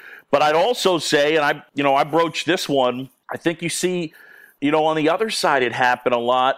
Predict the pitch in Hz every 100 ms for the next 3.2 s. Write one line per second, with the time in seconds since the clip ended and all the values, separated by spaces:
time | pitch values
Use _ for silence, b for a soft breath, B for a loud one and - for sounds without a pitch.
0 | - 165 190 190 175 180 170 165 160 135
1 | 139 135 127 107 98 101 120 170 - -
2 | - B B B B - 151 147 147 147
3 | 139 -